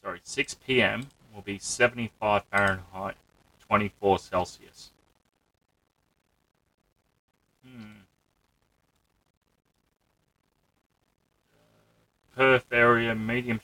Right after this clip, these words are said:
chance of showers, most likely this afternoon. Winds northwesterly, fifteen to twenty-five kilometres an hour, shifting southeasterly, twenty to thirty kilometres an hour, late afternoon.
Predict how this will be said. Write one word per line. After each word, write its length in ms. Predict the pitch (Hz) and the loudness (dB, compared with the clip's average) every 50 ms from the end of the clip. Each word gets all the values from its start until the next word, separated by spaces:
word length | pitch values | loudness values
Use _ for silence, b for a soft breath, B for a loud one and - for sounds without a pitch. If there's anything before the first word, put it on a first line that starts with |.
| - - | -8 -6
chance 220 | 117 110 110 - | -6 -6 -6 -10
of 80 | - - | -16 -16
showers, 380 | - 113 107 107 107 101 - - | -6 -2 0 0 0 0 -4 -6
most 240 | 110 113 110 - - | -6 -6 -6 -6 -6
likely 380 | 110 113 107 104 - - 104 104 | -6 -6 -6 -6 -6 -10 -10 -10
this 180 | 104 95 - - | -10 -12 0 2
afternoon. 580 | 101 101 - - - 107 104 107 104 104 101 107 | 2 2 2 -2 -6 -4 -4 -4 -4 -4 -4 0
Winds 380 | 110 110 110 107 101 - - | 2 4 4 4 2 0 -2
northwesterly, 840 | 104 98 95 - - _ 107 107 107 - - - - 107 107 104 101 | -2 -2 -2 -2 -6 _ 0 0 0 0 -4 -8 0 4 4 4 4
fifteen 560 | - _ 107 101 - - _ 104 104 104 104 | 0 _ -8 -8 -8 -8 _ -6 -4 -4 -4
to 240 | - - _ _ _ | -6 -10 _ _ _
twenty-five 560 | 104 101 98 - _ 101 98 95 98 98 - - _ - _ _ _ _ _ _ _ _ _ _ _ _ _ _ _ _ _ - | -4 -4 -4 -4 _ 4 4 6 4 4 2 -4 _ -20 _ _ _ _ _ _ _ _ _ _ _ _ _ _ _ _ _ -2
kilometres 540 | 113 110 107 107 107 107 107 104 98 - - 104 | -2 0 0 -2 -4 -4 -4 -6 -6 -8 -14 -10
an 80 | 110 120 | -2 2
hour, 260 | 123 120 117 113 107 | 2 4 4 4 2
shifting 640 | - - - 117 110 - _ - 110 110 110 110 | -2 -6 -8 -8 -8 -8 _ -18 -14 -14 -14 -14
southeasterly, 760 | - - 107 101 - - 107 107 - - - - 107 104 101 | -10 -2 -2 -2 -2 0 -4 -6 -6 -6 -10 -2 -2 0 0
twenty 340 | - - - - 107 107 104 | 0 -4 -6 -4 -2 -2 -4
to 60 | 101 | -6
thirty 440 | - _ - 101 98 98 101 104 - - _ | -8 _ 0 0 0 0 -2 -4 -6 -10 _
kilometres 440 | 101 98 95 98 95 95 92 - - | -10 -8 -6 -6 -4 -6 -8 -8 -8
an 80 | 95 92 | -4 -2
hour, 180 | 92 92 92 92 | 0 0 0 -2
late 220 | 90 90 92 85 | -4 -6 -6 -4
afternoon. 520 | 87 87 87 - _ - 101 107 104 - | -6 -6 -6 -8 _ -8 -6 -6 -6 -6